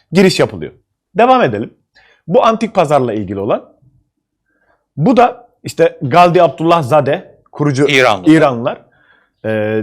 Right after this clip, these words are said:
Speaker 1: diğeri de burada. Bak burada da Türkiye Cumhuriyeti kimlik numarası verilmiştir diyor. Görüyor musun? Türkiye Cumhuriyeti vatandaşı. Kaçta? İki bin on beş yılında. Sonrasında, e, diğer beyefendi alıyor. Çankaya alıyor. Devam edelim.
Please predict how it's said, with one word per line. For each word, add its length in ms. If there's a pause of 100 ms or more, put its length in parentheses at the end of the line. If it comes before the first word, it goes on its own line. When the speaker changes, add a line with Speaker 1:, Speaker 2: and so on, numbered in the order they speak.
(120)
Speaker 1:
diğeri 240
de 100
burada. 200
Bak 200
burada 220
da 120
Türkiye 320
Cumhuriyeti 540
kimlik 240
numarası 360
verilmiştir 460
diyor. 100
Görüyor 200
musun? 240 (380)
Türkiye 280
Cumhuriyeti 380
vatandaşı. 640
Kaçta? 500
İki 180
bin 60
on 180
beş 180
yılında. 460 (340)
Sonrasında, 920 (280)
e, 300 (800)
diğer 360
beyefendi 500
alıyor. 280 (160)
Çankaya 420
alıyor. 280 (340)
Devam 220
edelim. 320